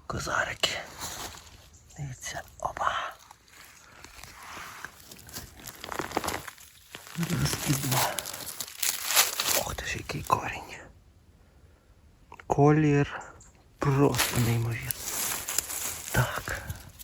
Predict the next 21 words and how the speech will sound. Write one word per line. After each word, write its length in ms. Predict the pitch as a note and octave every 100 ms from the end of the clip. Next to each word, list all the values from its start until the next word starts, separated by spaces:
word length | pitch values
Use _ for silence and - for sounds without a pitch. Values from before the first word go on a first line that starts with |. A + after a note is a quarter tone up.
| -
забираємо. 640 | E3+ E3 D#3+ D#3 C3 C3+ E3
Їх 120 | -
тут 180 | - C#3+
навіть 260 | B2+ -
три. 200 | - B2+ - - - - - - - - - -
Тато, 280 | - - C3+
мама 380 | C3+ C#3 C#3 - - - - - - - - - - - - - - -
і 40 | -
синочок. 760 | - D#3+ - - - - - - - - - - - - - - - - - - - - - - - - - - - - -
Я 140 | G3
поміняв 460 | - F3 F3 F#3+ E3+
уже 260 | C#3+ E3
декілька 640 | C#3 E3 F3+ - C#3+ -
видів 440 | C#3 D#3 D#3 E3 B2+
лісів, 500 | D3 - G#3+ G#3 F#3+ - - - - - - - - -
а 100 | C#3
так 380 | - F#3 - - -
по 100 | D3+
результату 580 | D3 C#3 C3+ - F3 D#3+
нічого 420 | D3 G#3 - D#3+
нового. 540 | C#3+ C3 A#2+ A#2 B2+